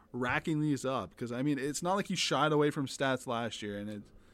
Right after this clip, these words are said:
but I, I don't know. It's still the sum, the, the parts aren't looking as great as the sum for him, but th-, this game looked, uh, looked way better. Th-,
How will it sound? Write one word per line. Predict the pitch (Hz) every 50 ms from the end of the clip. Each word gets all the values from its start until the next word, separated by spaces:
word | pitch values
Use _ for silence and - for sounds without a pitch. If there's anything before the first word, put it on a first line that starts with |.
| - - - - - - - - _ _ _ -
but | 143 135 120
I, | 113 131 156 165 120 135
I | 160
don't | 170 160 117
know. | 104 107
It's | 113 127 -
still | - - 214
the | 220 220
sum, | - - - - 156 165 165 160 156 147 - - - _ - _ _ _ _ _ _ _ _ _ _ _ - 131
the, | - 151 - 120
the | 147 135
parts | - - 160 151 160 -
aren't | 170 151 139
looking | 143 131 147
as | 131 120 -
great | - 113 107
as | 101 98
the | 101 98
sum | - - 92 95 98
for | - 117
him, | 110 113 110 104
but | 113 113 110
th-, | 117 139 156 139
this | 135 156 156 -
game | - 139 120 104 101
looked, | 101 98 98 - -
uh, | 95 92 92 95
looked | 98 117 120 -
way | 104 98 98
better. | 95 90 92 92 95 98
Th-, | 131 170 180